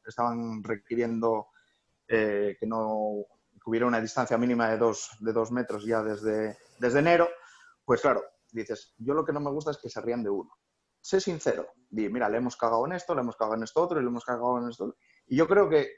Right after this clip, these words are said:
cuando tú haces autocrítica y sobre todo sinceridad, eh, la persona que te critica, eh, yo creo que te va a criticar con menos ferocidad de la que, de la que te va a criticar si encima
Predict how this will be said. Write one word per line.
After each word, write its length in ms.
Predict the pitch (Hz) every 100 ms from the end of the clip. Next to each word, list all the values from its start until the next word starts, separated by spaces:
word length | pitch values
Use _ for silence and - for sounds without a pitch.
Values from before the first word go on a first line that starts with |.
| _ _
cuando 320 | 131 117 123
tú 300 | - 175 180 - - -
haces 240 | 143 151
autocrítica 800 | 151 135 127 107 101 101 101 95 -
y 80 |
sobre 240 | 107 110 110
todo 220 | 147 156
sinceridad, 680 | 147 135 131 127 156 165 160 - _ _ _ _ _ _
eh, 220 | 117 113
la 140 | 117 107
persona 600 | 117 170 175 165 - -
que 100 | 160
te 140 | 151
critica, 560 | 139 151 196 196 156 - _ _ _ _ _ _ -
eh, 160 | 107
yo 100 | 117
creo 160 | 143 151
que 100 | 139
te 100 | 135
va 120 | 127
a 40 | 135
criticar 520 | 143 139 156 147 -
con 260 | - 117 113
menos 220 | 135 139
ferocidad 500 | 143 135 127 143 151 151 -
de 160 | 110 110
la 120 | 104
que, 440 | 110 104 101 98 98
de 160 | 107
la 120 | 104 98
que 100 | 104
te 140 | 110
va 320 | 107 - 117
a 60 | 120
criticar 440 | 131 123 156 156
si 140 | - 113
encima 340 | - 131 143